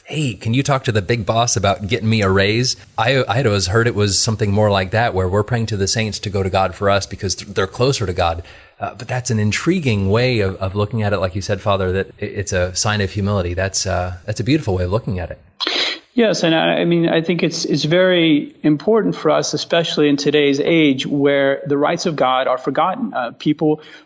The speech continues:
Speaker 2: think of God now, uh, as merely being on our level. So they, they tend to blur the line between the, the creature and the creator today. And so often they are not showing the proper respect for God,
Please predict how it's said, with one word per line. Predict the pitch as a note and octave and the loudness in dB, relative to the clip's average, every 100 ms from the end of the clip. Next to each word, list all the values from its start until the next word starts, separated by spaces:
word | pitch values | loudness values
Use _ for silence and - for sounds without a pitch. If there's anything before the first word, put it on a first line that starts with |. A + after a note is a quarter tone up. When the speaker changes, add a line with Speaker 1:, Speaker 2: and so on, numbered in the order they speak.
| _ _ | _ _
Speaker 2:
think | - F3 F#3+ | -6 0 2
of | G3 C#3 | 0 2
God | C#3 C3 C3 | 2 2 2
now, | B2+ C3+ C3 C3 C3 | 2 2 2 0 -2
uh, | - - D3 C3+ | -6 -6 -4 -2
as | C3+ C3 | -2 0
merely | C#3 F3+ F#3 | 2 4 2
being | D3+ D3 D3 C#3+ | 2 2 4 2
on | - C#3 C3+ | 2 2 2
our | C#3+ C#3 | 2 4
level. | C#3 D#3 B2+ - - F#3 | 4 2 0 -2 -6 -8
So | - C3+ | -2 0
they, | C3+ C#3 | 2 2
they | C#3+ | 2
tend | C#3+ - E3 D#3+ | 0 2 2 2
to | - D#3 D3 C#3 C#3 - - - - | 0 2 4 4 2 -6 -14 -10 -2
blur | C3+ D#3+ F#3 F#3 | 2 4 4 4
the | C#3+ C3+ | 4 2
line | D3 E3 F#3 E3 | 2 2 2 0
between | D3 - C#3+ C#3+ C#3 C#3 | -2 0 2 4 2 0
the, | C#3 - - | -2 -4 -4
the | C#3 | -2
creature | B2+ C#3+ C#3 - C3+ | 0 2 2 2 2
and | B2+ | 2
the | C3 | 0
creator | - C3 B2+ B2+ | 2 4 4 2
today. | B2+ C3 B2 A#2+ C#3+ - - _ _ _ _ _ _ - - | 0 0 2 2 0 -4 -20 _ _ _ _ _ _ -14 0
And | F3 D#3+ | 2 4
so | F3 D#3+ D#3 - - - | 4 4 2 0 -8 -2
often | E3+ F3 F3 D#3 | 2 2 0 2
they | D3+ | 2
are | C#3+ | 2
not | C#3+ F#3 F#3 | 2 2 -2
showing | - C#3 C3 | -2 -2 0
the | C3 | -2
proper | B2+ B2+ C3+ | -2 -4 -2
respect | B2+ B2+ - A#2+ - - - - - _ | -2 -2 0 -2 -2 -10 -14 -20 -20 _
for | - D3+ C3+ | -2 2 2
God, | B2+ A2+ A#2+ F3+ | 2 2 0 -2